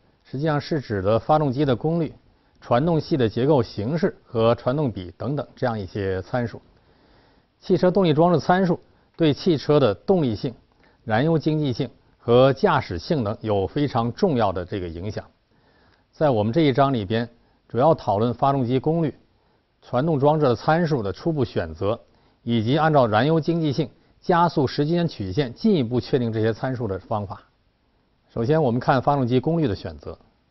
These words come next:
设计中常从保证汽车预期的最高车速来初步确定发动机的功率。最高车速呢，虽然仅仅就是动力灯-，动力性指标当中的一个，但它实质上反映了汽车的加速能力和爬坡的能力。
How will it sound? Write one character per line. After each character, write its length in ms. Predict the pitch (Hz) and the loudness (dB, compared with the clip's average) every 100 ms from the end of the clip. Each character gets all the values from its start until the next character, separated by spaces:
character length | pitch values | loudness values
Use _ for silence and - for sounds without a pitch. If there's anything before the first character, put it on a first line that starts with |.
| _ _ _ _ _ _ _ _ _ _ | _ _ _ _ _ _ _ _ _ _
设 220 | - 208 | 0 2
计 120 | 160 | 4
中 220 | 139 160 - _ | 4 4 0 _
常 240 | - 151 175 | -8 -2 0
从 140 | 180 | 0
保 200 | 160 101 | 2 2
证 160 | 110 160 | 2 0
汽 180 | - 147 | -2 2
车 140 | 156 | 2
预 180 | 175 165 | 4 0
期 200 | - 175 | 2 2
的 100 | 165 | 2
最 160 | 156 139 | 4 4
高 160 | 156 | 4
车 300 | 165 - 214 | 4 2 2
速 240 | 214 - - _ _ _ _ | 4 0 -6 _ _ _ _
来 160 | - 123 | 0 2
初 260 | 127 - 196 | 2 0 2
步 160 | 170 | 2
确 180 | - 160 | 2 2
定 120 | 131 | 2
发 160 | 104 123 | 0 -2
动 120 | 113 | -2
机 100 | 98 | -2
的 100 | 104 | -4
功 220 | 92 110 | -4 -4
率。 100 | 107 - _ _ _ _ _ _ _ _ | -6 -10 _ _ _ _ _ _ _ _
最 140 | - 175 | 0 4
高 160 | 170 | 4
车 220 | 175 180 | 4 2
速 180 | 175 175 | 2 4
呢， 160 | 139 120 | 4 2
虽 180 | - 123 | 2 2
然 160 | 156 | 2
仅 200 | 139 156 | 0 -2
仅 180 | 160 107 | 0 -2
就 160 | 147 139 | -2 -2
是 140 | 123 | -2
动 180 | 165 151 | -2 -2
力 80 | 117 | -2
灯-， 260 | 120 127 - _ _ _ - | -4 -6 -10 _ _ _ -4
动 160 | 175 | -2
力 100 | 127 | -2
性 180 | 117 156 | -2 -4
指 200 | 113 98 | -4 -4
标 160 | 113 127 | -2 0
当 160 | 143 | -2
中 120 | 151 | -2
的 80 | 143 | 0
一 200 | 104 110 | -2 -2
个， 140 | 143 139 _ _ _ _ _ _ - | -2 -4 _ _ _ _ _ _ -10
但 140 | 143 | -4
它 120 | 135 | -2
实 160 | 139 156 | -2 -2
质 100 | 156 | -2
上 160 | 131 120 | 0 -2
反 240 | 104 95 | -2 -4
映 100 | 104 | -4
了 60 | 120 | -6
汽 180 | - | -6
车 120 | 117 127 | -4 -2
的 100 | 110 | -2
加 240 | 147 135 | -2 -2
速 160 | - 110 | -4 -6
能 180 | 90 | -6
力 120 | 104 92 | -8 -10
和 340 | - 101 104 | -4 -4 -4
爬 180 | - 107 | -4 -6
坡 140 | 104 | -4
的 120 | 135 104 | -4 -4
能 160 | 87 | -6
力。 100 | 104 | -12